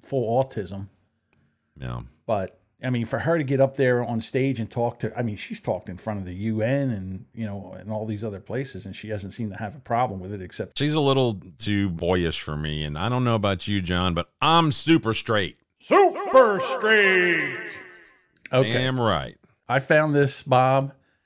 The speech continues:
Speaker 1: I was never so happy to find a story. Every once in a while, Bob, you know me, I go and I pick on the,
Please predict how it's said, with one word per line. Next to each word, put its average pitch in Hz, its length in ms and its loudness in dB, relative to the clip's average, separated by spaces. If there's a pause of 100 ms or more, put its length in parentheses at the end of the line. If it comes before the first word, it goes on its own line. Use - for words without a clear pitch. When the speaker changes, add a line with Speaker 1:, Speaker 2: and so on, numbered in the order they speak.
(280)
Speaker 1:
I 127 80 0
was 123 200 2
never 160 440 4
so - 180 2
happy 147 460 0
to 127 80 -2
find 131 400 -2
a 127 40 -2
story. 135 600 0 (320)
Every 262 180 2
once 269 240 0
in 190 60 0
a - 20 2
while, 156 220 6
Bob, 107 300 0
you 160 100 0
know 170 160 2
me, 104 340 -2 (760)
I 160 240 2
go 123 480 4 (400)
and 123 180 -2
I 117 200 -2 (100)
pick 220 180 -2
on 185 160 0
the, 123 220 2